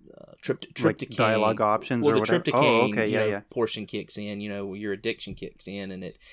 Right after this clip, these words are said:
Speaker 1: it messes with you, and that's
Speaker 2: Mm-hmm.
Speaker 1: when he starts attacking you again. But you, there's a little spot in there where you have a chance to press R one and shoot him, and of course I didn't, you know, because I was like, "No, I don't, I don't wanna, you know, harm anyone else. I wanna sort of play this
Speaker 2: Mm-hmm.
Speaker 1: as," <laughs> you know, that, that's the odd thing about this. You play it sometimes,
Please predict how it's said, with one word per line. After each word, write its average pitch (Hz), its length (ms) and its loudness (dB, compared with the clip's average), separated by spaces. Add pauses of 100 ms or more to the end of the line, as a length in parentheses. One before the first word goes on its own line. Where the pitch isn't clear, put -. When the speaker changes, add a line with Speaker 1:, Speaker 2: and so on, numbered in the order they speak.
(180)
Speaker 1:
it 92 100 -4
messes 110 360 0
with 101 200 -6
you, 98 60 -4
and 101 100 -6
that's 107 160 -2
Speaker 2:
Mm-hmm. 123 80 0
Speaker 1:
when 104 80 -6
he 107 120 -8
starts 95 320 -2
attacking 101 480 -6
you 101 100 -6
again. 110 260 -8
But - 120 -8
you, 107 80 -8 (200)
there's 131 160 2
a 127 40 0
little 135 200 2
spot 123 420 2
in 123 60 -6
there 110 120 -4
where 107 100 -6
you 110 100 -2
have 110 120 0
a 110 40 -6
chance 117 300 -6
to - 60 -16
press 117 300 -2
R 110 240 -2
one 110 220 -8
and 90 120 -12
shoot 170 260 0
him, 107 120 -6 (380)
and 117 100 -2
of 110 80 -4
course - 260 0
I 110 120 -8
didn't, 107 540 -8 (120)
you 107 160 -8
know, 101 160 -8
because 101 220 -8
I 101 40 -8
was 95 80 -10
like, 98 140 -8
"No, 110 120 -8
I 110 120 -4
don't, 110 160 -6
I 117 60 -6
don't 113 160 -4
wanna, 104 240 -6
you 104 140 -10
know, 95 140 -10
harm 123 360 -2
anyone 104 420 -8
else. 98 240 -10
I 104 40 -8
wanna 104 180 -10 (340)
sort 123 160 -2
of 107 100 -6
play 131 260 4
this 123 300 4
Speaker 2:
Mm-hmm. 135 80 6
Speaker 1:
as," 135 440 0
<laughs> - 40 -2
you 151 80 2
know, 143 140 4
that, 160 120 2
that's 170 200 2
the 147 120 4
odd 139 240 2
thing 135 200 0
about 120 260 0
this. 127 180 -2
You 135 80 -10
play 151 300 -2
it 165 140 -2
sometimes, 127 680 -8